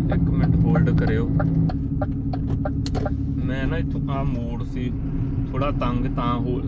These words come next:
ਕਈ ਵਾਰੀ ਫਿਰ ਵੀਡੀਓ ਬੰਦ, ਬੰਦ ਕਰ ਦਿੰਦਾ ਹੁੰਦਾ। ਇਹ ਨਹੀਂ ਵੀ ਵੀਡੀਓ ਮੈਨੂੰ ਕੋਈ ਪ੍ਰੋਬਲਮ ਪਾਉਂਦੀ, ਫਿਰ ਮੇਰਾ ਧਿਆਨ ਭਟਕਦਾ। <laughs> ਮੈਂ ਪੂਰਾ, ਕੀ ਕਹਿੰਦੇ ਉਹਨੂੰ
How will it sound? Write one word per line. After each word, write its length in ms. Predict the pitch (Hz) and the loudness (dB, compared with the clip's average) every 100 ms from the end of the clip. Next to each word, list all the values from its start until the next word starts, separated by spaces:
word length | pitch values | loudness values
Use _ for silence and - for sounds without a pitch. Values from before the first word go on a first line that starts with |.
| - | -2
ਕਈ 160 | 135 127 | 0 2
ਵਾਰੀ 140 | 135 | 2
ਫਿਰ 140 | 135 | 2
ਵੀਡੀਓ 300 | 127 123 127 | 2 2 2
ਬੰਦ, 240 | 127 127 127 | 4 2 2
ਬੰਦ 420 | 131 - - - | 2 2 2 2
ਕਰ 100 | - | 2
ਦਿੰਦਾ 260 | - 123 - | 2 2 4
ਹੁੰਦਾ। 200 | - 131 131 - - - - - - - - - - - | 4 4 4 4 4 4 4 2 2 4 4 4 4 4
ਇਹ 100 | - | 4
ਨਹੀਂ 120 | 143 | 6
ਵੀ 80 | 139 | 6
ਵੀਡੀਓ 420 | 143 - - - | 6 6 6 6
ਮੈਨੂੰ 200 | - - | 6 4
ਕੋਈ 120 | 143 | 4
ਪ੍ਰੋਬਲਮ 420 | - 139 143 147 | 4 6 6 4
ਪਾਉਂਦੀ, 240 | 151 160 180 | 4 4 4
ਫਿਰ 120 | 180 | 4
ਮੇਰਾ 220 | 156 165 | 4 4
ਧਿਆਨ 380 | 160 175 160 160 | 4 4 4 4
ਭਟਕਦਾ। 500 | 160 160 156 156 160 | 4 4 4 2 2
<laughs> 280 | - - 135 - - - - - - - - - - - - - - - - - - - - - - | 2 2 4 4 4 2 2 4 4 4 2 2 4 4 4 4 4 4 4 4 4 4 4 4 4
ਮੈਂ 220 | - - - | 4 4 4
ਪੂਰਾ, 440 | - - - - | 4 4 4 4
ਕੀ 240 | - - | 4 4
ਕਹਿੰਦੇ 320 | - - - 220 | 4 4 4 4
ਉਹਨੂੰ 380 | - - - | 4 4 4